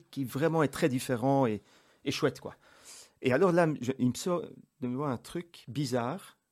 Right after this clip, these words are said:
J'ai parfois des choses bizarres qui me sortent en tête. Et alors, je lui dis, « Écoute, on a fait une chouette promotion avec des cornets de frites. » <laughs>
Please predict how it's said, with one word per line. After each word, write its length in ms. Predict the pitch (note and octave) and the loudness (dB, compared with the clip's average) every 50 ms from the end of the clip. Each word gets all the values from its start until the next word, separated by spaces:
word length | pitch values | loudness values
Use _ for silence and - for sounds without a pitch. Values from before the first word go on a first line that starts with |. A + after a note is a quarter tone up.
| _ _ _ | _ _ _
J'ai 120 | - B2+ | -12 -12
parfois 320 | - - A#2+ - - D3 C3+ | -8 -8 -10 -8 -8 -6 -6
des 80 | A#2+ | -6
choses 380 | G#2+ - - A#2+ A#2+ A#2+ A2 G#2 | -6 -6 -4 -4 -4 -4 -4 -4
bizarres 320 | G#2+ A2+ G#2+ A#2+ B2+ B2 | -4 -4 -2 -2 -2 -4
qui 80 | - B2 | -4 -6
me 60 | G#2+ | -8
sortent 220 | - A#2+ - - | -8 -8 -8 -6
en 100 | G#2+ G2 | -8 -8
tête. 280 | - - B2+ C#3+ D3 - _ - - - - - - - _ _ - | -6 -4 -4 -4 -4 -6 _ -20 -20 -20 -20 -20 -20 -20 _ _ 2
Et 80 | - C3 | 4 4
alors, 200 | C3 D3 F3+ E3 | 6 6 4 4
je 60 | - | 4
lui 100 | D3+ C3+ | 2 2
dis, « 100 | C3 E3+ | 4 2
Écoute, 260 | D3+ C#3+ - A3 - - | 0 2 0 -4 -4 0
on 120 | - C#3+ C#3 | 0 2 2
a 80 | C#3+ | 2
fait 200 | C#3 - - A3 | 0 0 0 2
une 100 | A3+ F#3 | 2 2
chouette 300 | - - - A#3+ A#3 A#3 | 0 0 0 0 0 0
promotion 720 | - - F3 D3+ C#3 A#2+ - - - C3 B2+ C#3+ G3 B3+ C4+ - _ _ _ _ - - _ _ _ - | 0 -2 -2 0 -2 -4 -4 -4 -2 -2 -2 0 -2 -4 -6 -8 _ _ _ _ -20 -20 _ _ _ -2
avec 220 | B2+ C3 E3 E3 | 0 0 0 0
des 100 | C3 C#3 | -2 -4
cornets 320 | C3+ - - F#3+ E3 D#3 - | -4 0 0 0 0 0 -2
de 80 | - | -4
frites. » 400 | - - F2+ - _ - - - _ _ _ _ _ _ _ _ _ _ _ - | -8 -14 -14 -14 _ -20 -20 -20 _ _ _ _ _ _ _ _ _ _ _ -12
<laughs> 0 | - | -8